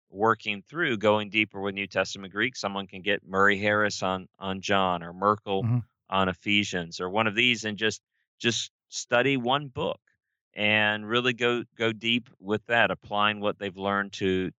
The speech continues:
Speaker 1: to their exegetical study of a, one, a particular book.
Speaker 2: Yeah, so I think it's helpful for people to understand, maybe those who have seen the first edition, maybe those who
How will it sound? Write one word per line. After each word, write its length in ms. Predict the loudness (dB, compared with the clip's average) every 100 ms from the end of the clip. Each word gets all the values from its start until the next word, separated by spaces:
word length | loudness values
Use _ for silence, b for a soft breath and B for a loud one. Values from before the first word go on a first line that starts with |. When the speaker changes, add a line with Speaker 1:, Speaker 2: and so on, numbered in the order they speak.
| -10
Speaker 1:
to 400 | -4 -2 -2 -2
their 200 | 2 2
exegetical 880 | 2 -2 0 2 2 -2 -2 -2 -6 _ _ _ _
study 420 | -10 0 2 4
of 100 | 2
a, 80 | -2 -4
one, 260 | -4 -4
a 60 | -4
particular 560 | -6 -4 -4 -4 -6
book. 300 | -4 0 0 -2 _ _ _
Speaker 2:
Yeah, 180 | -2 0
so 160 | 2 2
I 40 |
think 160 | 4 2
it's 120 | 2
helpful 300 | 0 0 -2
for 180 | -2 -2
people 340 | -2 0 0
to 80 | 2
understand, 640 | 2 2 -2 0 2 2
maybe 300 | 0 -2 -2 -4
those 220 | 0 0
who 160 | 0 -4
have 360 | 0 0 0 -2
seen 500 | -4 0 2 2 2
the 100 | 0
first 340 | 0 -2 -2
edition, 500 | -4 -2 -2 0 2
maybe 240 | 2 0
those 220 | -2 -4
who 120 | -4